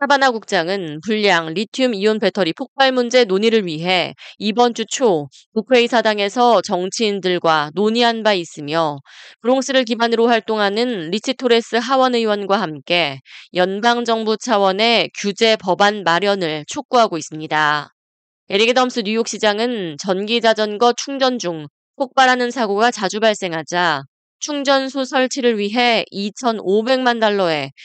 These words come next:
연방 기금을 지원받았으며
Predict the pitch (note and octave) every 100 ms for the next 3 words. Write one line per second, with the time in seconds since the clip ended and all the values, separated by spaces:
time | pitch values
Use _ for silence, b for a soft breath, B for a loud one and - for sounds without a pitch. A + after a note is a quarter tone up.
0 | B - F#3 F#3+ G3 G#3+ G#3 F#3 G3+ E3+
1 | F#3+ A3 G3+ G#3+ A3 A3 G3 E3+ - D#3+
2 | D#3+ E3 D3